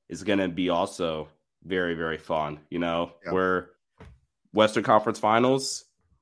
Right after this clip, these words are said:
Speaker 1: Eastern Conference Final, very, there's an, it's possible you get the same matchups from twenty twenty.
Speaker 2: Two Dreams said, "It's a parade inside my city." Yep, absolutely. Um, hey, let me, let me also say this.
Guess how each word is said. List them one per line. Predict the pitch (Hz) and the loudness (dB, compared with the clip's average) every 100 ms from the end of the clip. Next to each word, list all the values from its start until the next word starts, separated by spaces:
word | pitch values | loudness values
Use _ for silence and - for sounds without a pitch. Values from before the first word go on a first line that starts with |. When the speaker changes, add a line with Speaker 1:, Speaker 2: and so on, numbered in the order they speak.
| _ - | _ -2
Speaker 1:
Eastern | 107 113 117 | -2 0 0
Conference | 110 120 113 | 2 2 2
Final, | 120 120 92 - | 4 2 0 0
very, | 104 110 120 123 - - | 4 6 6 2 -6 -10
there's | 90 | -4
an, | 113 - - | -4 -4 -6
it's | - | -10
possible | - 127 170 123 110 107 107 _ _ _ | 0 2 2 2 2 0 -2 _ _ _
you | 95 | -2
get | 107 107 - | 0 0 -2
the | |
same | - 110 117 | -4 0 2
matchups | 127 131 - 104 98 | 4 4 2 0 0
from | 104 98 | -6 -6
twenty | 110 104 | -4 -4
twenty. | 101 113 92 - - _ _ _ _ _ _ _ 147 _ 123 98 _ _ _ _ _ _ _ _ | -4 -4 -4 -8 -20 _ _ _ _ _ _ _ _ _ -20 _ _ _ _ _ _ _ _ _
Speaker 2:
Two | 135 | -2
Dreams | 120 127 123 117 | 0 2 2 2
said, | 110 107 | 0 0
"It's | 107 | -4
a | |
parade | 95 123 123 | 0 2 4
inside | 180 117 113 | 4 2 2
my | 101 | 0
city." | - 135 160 180 _ _ | 0 2 0 -2 _ _
Yep, | 117 120 - _ _ _ 85 | -6 -6 -6 _ _ _ -10
absolutely. | 80 - 123 123 110 - | -10 -6 -4 0 -2 2
Um, | 131 165 143 - - | 6 6 4 -4 2
hey, | 208 185 | 8 8
let | 151 202 | 6 0
me, | 277 240 135 _ _ _ _ _ _ _ _ _ | 0 0 -4 _ _ _ _ _ _ _ _ _
let | 160 | -2
me | 220 | 0
also | 214 196 | 2 0
say | - 139 | 0 0
this. | 120 98 - - | 0 -2 -4 -8